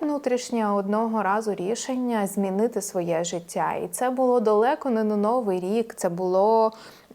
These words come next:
е, до прикладу, третього травня дві тисячі двадцять другого року, року спеціально переді мною старий мій записничок про те, коли я зізналась собі, яке життя я хочу.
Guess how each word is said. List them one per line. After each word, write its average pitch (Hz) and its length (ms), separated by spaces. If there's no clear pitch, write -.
е, 196 460
до 190 160
прикладу, 208 500
третього 208 520
травня 220 460
дві 180 160
тисячі 220 420
двадцять 185 420
другого 196 460
року, 208 480
року 226 340
спеціально 202 720
переді 175 280
мною 208 340
старий 208 440
мій 196 320
записничок 185 920
про 175 340
те, 202 280
коли 190 280
я 196 340
зізналась 208 840
собі, 180 340
яке 196 380
життя 208 460
я 214 140
хочу. - 460